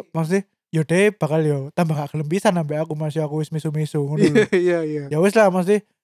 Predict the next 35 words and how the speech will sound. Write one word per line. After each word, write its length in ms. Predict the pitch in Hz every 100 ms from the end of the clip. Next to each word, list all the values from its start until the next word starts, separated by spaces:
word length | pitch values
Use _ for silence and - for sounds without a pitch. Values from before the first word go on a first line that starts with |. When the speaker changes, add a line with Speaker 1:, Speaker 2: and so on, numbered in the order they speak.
| _ _
Speaker 1:
aku 160 | - 156
akhirnya 340 | 196 208 196
ndak 80 | 147
sepuro. 240 | 135 143 143
Aku, 320 | 147 180 180 415 _ _ _ _
maaf 160 | 160 165
ya, 140 | 165
aku 300 | 165 185 170 - _
kemarin 560 | 160 160 175 175 165
kasar 580 | - 156 - 180 151 131
ngono-ngono. 600 | 135 147 147 143 143 131
Tapi 340 | - 143 190 190 _ _ _ _ -
ya 80 | 156
wis 100 | 190
lah, 140 | 208
lek, 140 | 208 214
lek 160 | 214
iya, 160 | 202 196
lek 160 | 185 175
gak 160 | 160
gelem 380 | 147 156 202 202
ya 100 | 156
gak 140 | 139 131
apa-apa. 480 | 139 143 147 131
Speaker 2:
Terus, 100 | 139
terus 140 | 202 214
gak 120 | 175
dibales? 300 | 151 156 160
Speaker 1:
Tapi 140 | 190 240
dia 180 | 196 214
bales. 500 | 180 175 151 135 _
Terus, 140 | -
Speaker 2:
Oh, 80 | 214
bales. 420 | 180 147 147 139
Speaker 1:
"Oh, 220 | 156 196